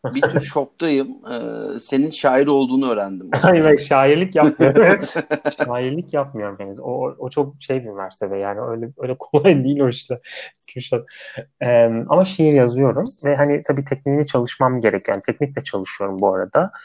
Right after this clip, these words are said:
Speaker 2: E, ilk yazdıklarıma göre şimdi yazdıklarım teknik olarak daha iyiler.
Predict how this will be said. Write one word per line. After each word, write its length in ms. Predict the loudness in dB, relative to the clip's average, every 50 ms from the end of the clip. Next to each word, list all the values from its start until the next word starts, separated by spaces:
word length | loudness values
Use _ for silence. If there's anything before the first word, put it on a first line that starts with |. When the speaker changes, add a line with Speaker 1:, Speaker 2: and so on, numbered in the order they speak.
| -20 -20 -20 -20 -20 _ _
Speaker 2:
E, 180 | 0 0 2 2
ilk 220 | 2 0 2 4
yazdıklarıma 560 | 4 4 4 2 0 -2 0 0 2 2 2 2
göre 220 | 2 2 0 0
şimdi 320 | -2 -4 -4 -2 0 2
yazdıklarım 520 | 4 2 2 2 0 -6 -4 -4 -4 -4 -2
teknik 380 | -4 -6 -4 -4 -6 -4 -2
olarak 300 | -2 0 0 -2 -2 0
daha 260 | 0 0 2 0 -2 -2
iyiler. 640 | -4 -6 -4 -2 -2 -2 -2 -4 -10 -18 -20 _